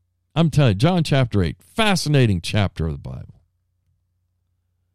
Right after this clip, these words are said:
There's so much in there that happens in such a, you know, it, this, uh, this is all happening at, at once, really. The lady,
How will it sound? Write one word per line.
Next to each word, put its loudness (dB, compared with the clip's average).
There's 0
so 0
much 0
in 4
there 0
that -4
happens 0
in -2
such -2
a, -4
you -2
know, -2
it, -12
this, 0
uh, -2
this -2
is 0
all 0
happening 0
at, -4
at -6
once, -6
really. -8
The -2
lady, -4